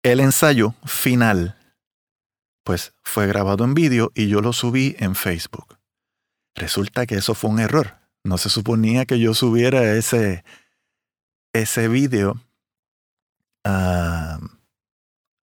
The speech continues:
a ninguna red social porque hay unos convenios, entiendo, como yo lo entiendo ahora, con la Unión de Músicos de Puerto Rico y Disney,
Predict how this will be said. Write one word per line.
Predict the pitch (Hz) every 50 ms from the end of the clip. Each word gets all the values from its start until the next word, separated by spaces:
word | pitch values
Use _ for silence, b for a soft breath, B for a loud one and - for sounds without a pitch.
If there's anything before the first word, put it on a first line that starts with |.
| _
a | - 98
ninguna | 95 104 104 101 113 127 143 143
red | 131 - 120 117 -
social | - - - 113 - - 175 156 131 120 123 120 b b b b b b _ -
porque | 127 117 113 113 113 - - 120 110
hay | 110 110 113 120
unos | 127 127 127 123
convenios, | - 135 127 127 131 143 147 151 151 135 120 117 113 -
entiendo, | 110 107 101 98 - 110 107 107 104 110 117 120 113 - -
como | - 117 117 107
yo | 104 104
lo | 110 127
entiendo | 127 113 123 131 131 131 127 123
ahora, | 120 120 123 104 101 98 101 110 - - - - - - - - - - - - _ _
con | - 98 98 107
la | 104 101
Unión | 98 98 101 104 110 120
de | 127 139
Músicos | 143 160 165 135 - 123 117 - 123 113 110 117
de | 120 107
Puerto | - 117 110 - - 131
Rico | 160 165 160 - - 123 120 B B B B B B B
y | 151 156
Disney, | 156 175 180 175 - - 139 131 110 87